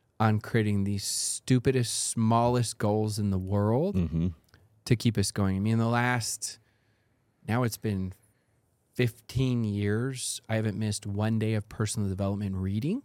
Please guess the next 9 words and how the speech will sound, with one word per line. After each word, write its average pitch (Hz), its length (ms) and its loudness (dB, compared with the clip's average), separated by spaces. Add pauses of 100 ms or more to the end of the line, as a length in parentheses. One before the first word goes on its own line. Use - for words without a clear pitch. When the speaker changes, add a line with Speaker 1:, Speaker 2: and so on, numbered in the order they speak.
Speaker 2:
Mm. 80 260 4 (440)
Speaker 1:
But - 680 2 (520)
my 110 100 6
minimum 127 420 6
is 104 160 0
just - 360 -6
do 98 180 2
it. - 380 -12
Speaker 2:
Right. 76 280 0